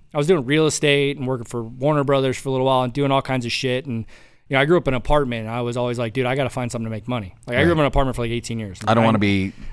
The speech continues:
Speaker 1: I don't,
Speaker 2: like,
Speaker 1: I, I wanna be better than this,
Speaker 2: that le-,
Speaker 1: you know?
Speaker 2: was, it's just above the poverty line.
Speaker 1: Yeah, dude.
Speaker 2: Yeah.
Speaker 1: Well, especially now, you know.
Speaker 2: Right.
Speaker 1: So I was always, I was always fiending to find that job. So I had, like,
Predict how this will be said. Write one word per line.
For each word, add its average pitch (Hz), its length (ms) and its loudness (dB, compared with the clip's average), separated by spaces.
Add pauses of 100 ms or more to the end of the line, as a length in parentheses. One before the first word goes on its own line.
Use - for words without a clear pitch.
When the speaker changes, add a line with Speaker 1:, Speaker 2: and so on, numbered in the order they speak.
(100)
Speaker 1:
I 160 80 4
don't, 185 240 4
Speaker 2:
like, 185 160 0
Speaker 1:
I, 180 80 0
I 185 60 8
wanna 185 180 6
be 147 120 -2
better 127 240 2
than 104 120 -6
this, 104 100 -6
Speaker 2:
that 95 180 -4
le-, 101 180 0
Speaker 1:
you 127 60 0
know? 110 40 2
Speaker 2:
was, 98 180 0
it's 92 300 -8
just 101 240 0
above 98 200 2
the 90 80 -4
poverty 98 320 0
line. 95 300 -2 (140)
Speaker 1:
Yeah, 151 340 4
dude. 131 120 -4
Speaker 2:
Yeah. 147 60 0
Speaker 1:
Well, 165 100 4
especially 143 400 2
now, 123 340 2 (160)
you 143 100 0
know. 135 160 2
Speaker 2:
Right. 113 80 0
Speaker 1:
So 139 120 2
I 151 120 4
was 156 140 2
always, 139 340 4 (100)
I 175 120 4
was 151 100 2
always 160 300 6
fiending 165 380 2
to 131 60 0
find 135 280 0
that 120 100 0
job. 127 180 0
So - 80 2
I 190 60 6
had, 156 220 2
like, 120 160 -2